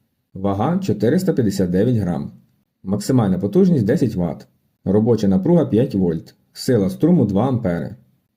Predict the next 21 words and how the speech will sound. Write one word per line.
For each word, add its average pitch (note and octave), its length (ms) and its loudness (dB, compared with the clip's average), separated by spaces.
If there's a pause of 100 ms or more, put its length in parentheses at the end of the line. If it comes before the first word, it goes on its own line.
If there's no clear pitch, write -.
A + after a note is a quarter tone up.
Місткість A2+ 540 2
резервуару G#2 600 2
для F#2 120 2
води B2 420 2
шістсот E3 360 -2
мілілітрів. F2+ 600 0 (340)
Таймер F3+ 600 0
від G#2 180 2
одної C#3+ 360 4
до G#2 140 2
трьох D#3+ 220 2
годин. F2+ 420 0 (720)
Може B2 280 4
працювати A2 500 0
від G#2 140 0
блока A2+ 280 2
живлення G2+ 440 2
для G2+ 120 2
телефона G#2+ 580 0
або F#2+ 180 0
планшета, G2 720 -2